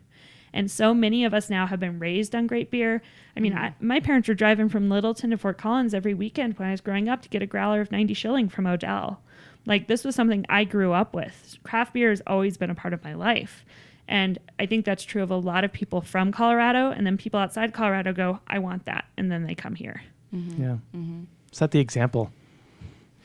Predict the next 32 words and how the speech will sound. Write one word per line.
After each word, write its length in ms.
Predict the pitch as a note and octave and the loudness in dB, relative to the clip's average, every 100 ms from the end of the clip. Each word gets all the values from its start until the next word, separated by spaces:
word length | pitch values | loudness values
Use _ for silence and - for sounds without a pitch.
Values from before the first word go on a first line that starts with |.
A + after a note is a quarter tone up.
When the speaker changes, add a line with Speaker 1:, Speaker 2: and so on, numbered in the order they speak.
| - _ _ _ _ _ - - - - - | -20 _ _ _ _ _ -16 -14 -16 -18 0
Speaker 3:
So, 340 | - G#3+ G#3 | 8 10 10
so 160 | F#3 G3+ | 8 8
let's 160 | G#3+ - | 8 8
finish 240 | B3+ G#3 | 6 8
up 140 | G3 - | 6 6
so 220 | F#3 E3+ | 6 8
we 100 | D#3+ | 8
don't 100 | D#3 | 8
have 80 | D3 | 6
much 180 | C#3 - | 2 2
time 180 | C#3 | 2
left, 180 | C3+ B2 | 2 0
unfortunately, 420 | C3+ D3 D3 D3 | 2 2 4 4
but 160 | C3+ D3 | 6 6
I 40 | |
wanted 180 | D3 E3+ | 8 6
to 60 | E3+ | 6
finish 240 | E3 D#3+ | 4 4
up 80 | D3+ | 2
with 100 | C#3+ | 2
a 40 | D3 | 2
couple 240 | D#3 D#3+ | 2 0
places 420 | D3+ D3 D3 B2+ | 2 2 2 0
you 80 | D#3 | 2
would 120 | E3+ D3+ | 2 4
call 200 | C#3 B2+ | 2 4
out 140 | B2+ | 4
as 120 | C3 | 2
great 220 | A#2 D3+ - | 4 4 4
places 320 | D#3 D#3+ C#3+ | 2 0 -4
to 100 | D3 | 2
go 300 | C3+ B2+ | 4 4